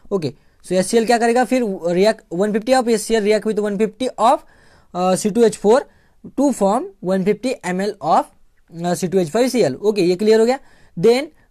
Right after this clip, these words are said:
remaining, अ, then in a ga-, reaction, अ, there, there is a remaining of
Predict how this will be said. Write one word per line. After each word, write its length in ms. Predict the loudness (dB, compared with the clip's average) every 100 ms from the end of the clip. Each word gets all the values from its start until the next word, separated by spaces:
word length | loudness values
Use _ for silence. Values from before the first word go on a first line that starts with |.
| -4
remaining, 440 | -2 0 0 -2 -6 -16 -20 -12 -4
अ, 380 | 2 2 2 0 0
then 140 | 0 2
in 240 | 2 2
a 20 | 2
ga-, 200 | 0 2
reaction, 580 | 2 2 -2 -4 -4
अ, 500 | -2 2 2 2 0
there, 400 | -4 -2 2 2 0 -6 _ -2
there 220 | 0 2
is 40 | 2
a 60 |
remaining 340 | 2 0 0 0
of 160 | -2